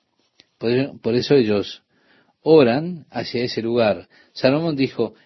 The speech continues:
"Este lugar que te construyo". Sí, los cielos y los cielos de los cielos no te pueden contener, mucho menos esta casa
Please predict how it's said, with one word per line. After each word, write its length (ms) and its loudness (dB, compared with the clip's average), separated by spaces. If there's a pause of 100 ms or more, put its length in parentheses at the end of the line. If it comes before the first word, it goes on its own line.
(180)
"Este 260 -2
lugar 260 0
que 100 -6
te 160 -10
construyo". 960 -2 (1400)
Sí, 180 -2
los 180 2
cielos 580 6 (520)
y 100 -2
los 220 0
cielos 280 2
de 100 0
los 180 -4
cielos 480 -4
no 220 -6
te 100 0
pueden 300 -2
contener, 480 -4
mucho 280 0
menos 360 -2 (340)
esta 300 -4
casa 560 -4